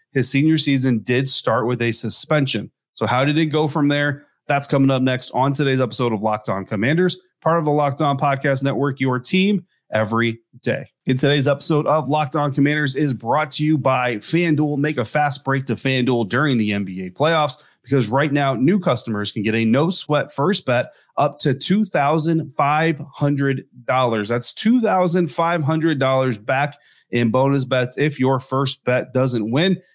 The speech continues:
If that sounds new, it's because it is. FanDuel has upped the amount of bonus bets you can get on your first bet. The N B A Finals matchup is finally set, and the Miami Heat and Denver Nuggets are going to battle starting Thursday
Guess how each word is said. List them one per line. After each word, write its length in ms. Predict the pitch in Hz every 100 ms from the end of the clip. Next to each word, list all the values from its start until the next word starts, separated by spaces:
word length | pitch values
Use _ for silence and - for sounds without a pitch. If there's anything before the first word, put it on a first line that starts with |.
| _
If 80 | 120
that 160 | 131 123
sounds 340 | 139 131 107
new, 320 | 127 196 220 - _ -
it's 120 | 120
because 420 | - 123 120 110
it 120 | 104
is. 300 | 110 143 143 135 -
FanDuel 360 | 123 123 120
has 220 | 120 117 -
upped 300 | 160 160 - -
the 180 | 117
amount 380 | 120 110 123 131
of 200 | 120 107
bonus 360 | 95 135 143 123
bets 260 | 131 120
you 140 | 143 147
can 180 | 143 117
get 320 | 113 120 - _ _ -
on 300 | 110 117 110
your 260 | 110 113
first 520 | 98 - 110 104 - - -
bet. 240 | 131 117
The 120 | 110 123
N 120 | 127
B 140 | 127
A 80 | 135
Finals 360 | - 131 135 113
matchup 440 | 131 135 139 139
is 100 | 139
finally 480 | - 143 180 220 226
set, 340 | - 160 156 143 _ -
and 120 | 139
the 60 | 151
Miami 460 | 143 143 135 131 131
Heat 260 | 131 131
and 100 | 120
Denver 240 | 123 120 117
Nuggets 360 | 113 117 123
are 100 | 117
going 320 | 107 120 131 151
to 80 |
battle 440 | 135 123 120 120 117
starting 440 | - 131 120 113
Thursday 680 | 95 180 226 220 127 120 113